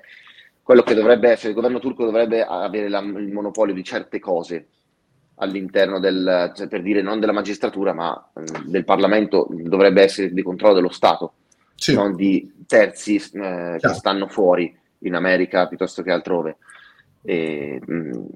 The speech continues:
Speaker 1: insomma, mh, poi io vorrei portarla anche nello sport questa discussione, perché, eh, uno dei processi farsa,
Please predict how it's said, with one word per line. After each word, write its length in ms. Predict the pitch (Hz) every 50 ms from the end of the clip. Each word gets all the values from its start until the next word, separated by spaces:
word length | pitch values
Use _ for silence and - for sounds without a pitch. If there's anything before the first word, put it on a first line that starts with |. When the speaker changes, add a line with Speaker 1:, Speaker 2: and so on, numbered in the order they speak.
| - _ -
Speaker 1:
insomma, 440 | - - 101 80 62 50 - - _ _
mh, 80 | - 55 55 58 58 - - 50 50 50 - -
poi 500 | 131 139 151 156 147 139 131 127 123 123
io 120 | 143 160
vorrei 180 | 143 139 135 -
portarla 280 | 127 120 - 139 127 127
anche 140 | - 139
nello 220 | 120 117 117 113 113
sport 340 | - - 160 143 120 - -
questa 220 | - 113 - 117
discussione, 500 | 113 104 - - 127 - - 143 143 131
perché, 460 | - 113 104 - - 120 117 117 113 -
eh, 320 | - 110 107 104 104 104
uno 220 | 104 101 135 131 123
dei 120 | 117 123 -
processi 500 | - 117 - - 156 139 - - 131 120
farsa, 520 | - 131 120 110 - - - 101 95 -